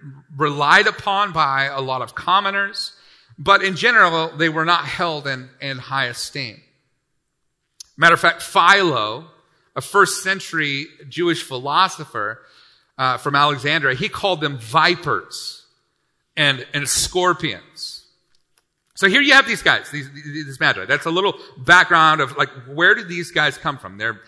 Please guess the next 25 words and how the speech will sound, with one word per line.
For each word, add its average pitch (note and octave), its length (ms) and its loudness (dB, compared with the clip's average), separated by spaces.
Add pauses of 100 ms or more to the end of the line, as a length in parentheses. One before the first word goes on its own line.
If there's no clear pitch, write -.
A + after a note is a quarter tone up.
(300)
sort D#3+ 240 -4
of D3 100 -6
these, D3+ 300 -8 (580)
you B2+ 100 -16
know, A#2 160 -12
astronomer, D#3+ 640 0
astrologist, D3 800 -6
magician, C3+ 680 -10
scientist, C#3 840 -8 (300)
people D3 540 -8 (220)
held D3+ 280 -4
in C#3+ 80 -2
high D3+ 220 0
regard C#3+ 540 2
for C3+ 180 -4
their, C3 360 0
their B2+ 160 -2
wits C#3 460 -6
and B2 140 -10
their B2 100 -2
ability C3+ 380 -6
to A#2+ 60 -10
figure C#3 320 -10
things C3 380 -14
out. C3 320 -6